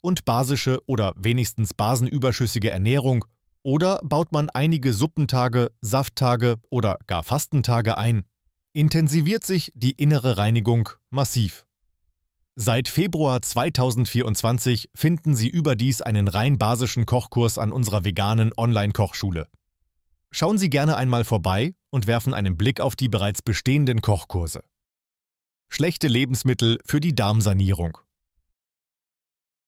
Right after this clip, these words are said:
Die folgenden Lebensmittel belasten den Organismus. Wir sprechen in diesem Zusammenhang nicht von Verzicht, da Verzicht nach Einschränkung klingt.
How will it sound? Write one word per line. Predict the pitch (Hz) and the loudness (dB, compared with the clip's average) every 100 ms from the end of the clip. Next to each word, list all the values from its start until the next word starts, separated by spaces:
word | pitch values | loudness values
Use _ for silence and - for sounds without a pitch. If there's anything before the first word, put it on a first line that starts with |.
| - | -4
Die | 123 127 117 | 0 2 0
folgenden | - 196 214 143 | 0 -2 0 0
Lebensmittel | 107 127 151 - 127 120 117 | 2 0 0 0 -2 0 -2
belasten | 98 107 120 - - 117 | 0 0 -2 -4 -2 0
den | 101 110 | 2 0
Organismus. | 113 113 107 95 87 76 - _ _ _ _ _ _ _ - | 0 0 2 0 -2 -6 -8 _ _ _ _ _ _ _ -4
Wir | 123 143 | 0 0
sprechen | - 139 185 208 | -2 -2 -2 -2
in | 156 131 | -2 0
diesem | 147 147 | 0 0
Zusammenhang | 120 104 127 160 131 127 123 | 0 0 0 2 2 2 0
nicht | 160 | 0
von | - 135 131 120 _ _ - | -2 0 0 -2 _ _ -4
Verzicht, | 170 160 240 175 - - _ _ _ _ | -2 -2 -2 -2 -6 -18 _ _ _ _
da | 117 107 | -4 -4
Verzicht | - 113 - 214 - | 0 -2 -2 -4 -2
nach | 180 165 - | -2 -2 -2
Einschränkung | 117 139 - 113 104 104 | -2 -2 0 -2 0 -2
klingt. | - 90 71 - | -2 -4 -6 -12